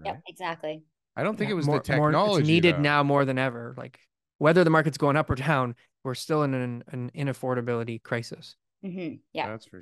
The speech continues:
Speaker 1: mean, there's
Speaker 2: sure.
Speaker 1: similar models in the U S, so there's definitely, like, inspiration from similar models in the U S, but we're definitely the first in Canada to be doing this.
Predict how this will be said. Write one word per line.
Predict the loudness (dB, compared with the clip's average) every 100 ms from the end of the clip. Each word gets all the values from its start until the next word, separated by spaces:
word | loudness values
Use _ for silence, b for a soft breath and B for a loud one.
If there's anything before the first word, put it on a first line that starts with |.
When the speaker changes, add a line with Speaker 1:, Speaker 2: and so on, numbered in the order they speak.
| -10
Speaker 1:
mean, | -2
there's | -2 0
Speaker 2:
sure. |
Speaker 1:
similar | 2 2 2
models | 0 0 0 -2
in | -6
the | -8 -8
U | -8 -6
S, | -8 -10 -12
so | -10 -8
there's | -8 -6
definitely, | -8 -8 -8 -6
like, | -8 -10
inspiration | -12 -10 -8 -8 -10 -12 -12
from | -12 -10 -10
similar | -10 -8 -6 -6
models | -8 -10 -10
in | -10
the | -10
U | -10
S, | -10 -10
but | -8
we're | -8
definitely | -8 -8 -10
the | -8
first | -12 -12
in | -14
Canada | -12 -12 -10 -12
to | -12
be | -16
doing | -14 -14 -12
this. | -14 -16